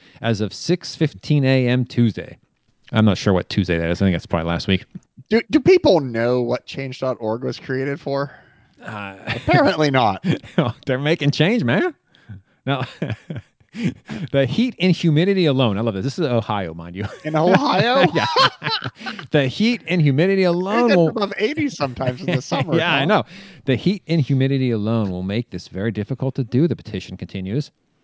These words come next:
Speaker 1: Don't force your children to do this. Stand up for your rights. Many people have paid for passes and now won't get to use them. Excuse, they, they, okay, first of all, they extended all their passes for a whole year.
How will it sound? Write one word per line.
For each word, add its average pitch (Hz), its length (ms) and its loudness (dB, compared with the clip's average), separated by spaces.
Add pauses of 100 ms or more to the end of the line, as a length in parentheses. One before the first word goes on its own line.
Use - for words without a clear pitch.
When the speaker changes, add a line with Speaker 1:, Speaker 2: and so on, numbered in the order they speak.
(120)
Speaker 1:
Don't 262 240 -2 (100)
force 139 260 4
your 110 120 -8
children 110 480 0
to 98 80 -6
do 117 260 0
this. 160 360 -2 (320)
Stand 208 400 2
up 170 220 4
for 160 80 4
your 147 240 6
rights. 117 480 -2 (180)
Many 175 280 2
people 160 320 2
have 143 200 0
paid 156 320 0
for 131 140 0
passes 147 580 -2 (280)
and 135 260 2 (180)
now 139 440 0 (180)
won't 123 420 2
get 147 200 0
to 139 80 2
use 117 300 4
them. 90 280 -6
Excuse, 139 500 -2
they, 135 100 -6 (160)
they, 139 140 -4
okay, 127 220 -2
first 185 200 0
of - 40 -6
all, 107 120 2
they 135 100 2
extended 175 360 0
all 143 140 2
their 160 100 4
passes 131 400 -4
for 117 140 0
a 107 40 2
whole 131 200 0
year. 95 400 -6